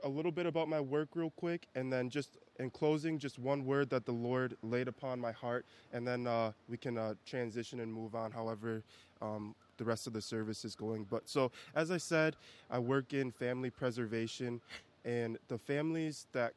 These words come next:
come to me and that I work with, um, uh,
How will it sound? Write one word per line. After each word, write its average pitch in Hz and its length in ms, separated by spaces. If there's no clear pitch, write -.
come 139 260
to 135 80
me 139 180
and 123 140
that 117 120
I 120 120
work 113 340
with, 113 300
um, 107 460
uh, 120 220